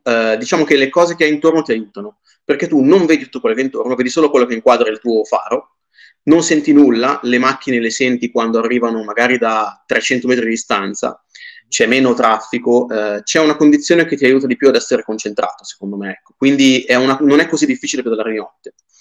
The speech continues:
Devi essere organizzato. Io, eh, ho sempre fatto, prima delle gare, almeno un paio di settimane prima, iniziavo a farmi una tabella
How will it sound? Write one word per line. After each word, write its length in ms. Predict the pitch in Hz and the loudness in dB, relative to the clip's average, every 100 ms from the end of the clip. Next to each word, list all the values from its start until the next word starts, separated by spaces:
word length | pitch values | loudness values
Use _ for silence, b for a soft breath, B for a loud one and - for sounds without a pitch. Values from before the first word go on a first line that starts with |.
| B B B _ | B B B _
Devi 200 | 147 151 | 2 2
essere 240 | - 180 | 2 2
organizzato. 760 | 147 117 113 113 98 107 113 - | 2 -2 -2 -2 -2 -8 -10 -4
Io, 360 | 143 156 156 | 4 6 4
eh, 380 | - 117 113 110 | 0 -4 -4 -4
ho 100 | 120 | -4
sempre 300 | 120 147 147 | -4 -2 -2
fatto, 560 | 147 113 - 117 113 - | -2 -4 -4 -4 -4 -4
prima 280 | - 143 143 | -2 0 2
delle 180 | 120 113 | 0 -2
gare, 420 | 117 117 120 - | -2 0 -2 -2
almeno 340 | - 117 127 135 | -4 -2 0 0
un 80 | |
paio 160 | 123 117 | 2 0
di 60 | 113 | -2
settimane 380 | - 117 117 | -8 -6 -4
prima, 240 | 113 123 139 | -2 -2 0
iniziavo 340 | 120 123 117 | -2 0 -2
a 40 | 110 | 0
farmi 260 | 120 120 | -2 -2
una 120 | 117 | -4
tabella 540 | 110 110 113 123 147 | -4 -4 -2 -4 -4